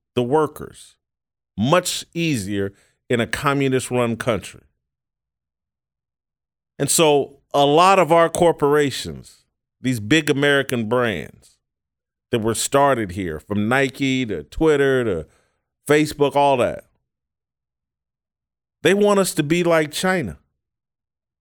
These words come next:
They want us to give up the heavyweight championship belt and retire.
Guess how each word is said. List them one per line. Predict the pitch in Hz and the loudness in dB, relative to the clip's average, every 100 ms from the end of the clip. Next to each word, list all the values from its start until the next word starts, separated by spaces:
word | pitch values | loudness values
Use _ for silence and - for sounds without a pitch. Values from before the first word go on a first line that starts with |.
| _ _ _ _ - | _ _ _ _ 0
They | 170 | 2
want | 180 180 | 2 2
us | 175 - | 0 0
to | 120 | -4
give | 120 160 160 | -2 0 0
up | 160 | 0
the | - | -2
heavyweight | 139 160 156 147 151 147 | 0 0 0 0 -2 -2
championship | 180 175 151 127 - 110 90 | -2 -2 -2 -4 -2 -4 -2
belt | 107 80 - _ _ _ _ _ _ _ - | -4 -4 -10 _ _ _ _ _ _ _ -4
and | 127 127 | -2 0
retire. | 135 175 160 143 82 - | -2 0 0 0 -4 -10